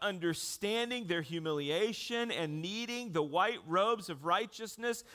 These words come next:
that could be purchased at no cost other than the acknowledgement of their shameful condition. Oh, friends, even though this church was spiritually poor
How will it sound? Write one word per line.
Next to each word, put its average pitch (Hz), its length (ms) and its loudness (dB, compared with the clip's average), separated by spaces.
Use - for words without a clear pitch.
that 180 180 2
could 160 140 -4
be 147 120 0
purchased 240 720 0
at 151 240 0
no 220 300 4
cost 226 920 4
other 160 260 2
than 147 180 -2
the 139 120 2
acknowledgement 120 720 -2
of 104 120 -6
their 113 200 0
shameful 110 720 -8
condition. 85 520 -10
Oh, 120 60 -14
friends, 107 420 -10
even 131 300 -8
though 104 160 -4
this 107 300 -8
church - 440 -10
was 101 160 -8
spiritually 113 720 -10
poor 98 380 -12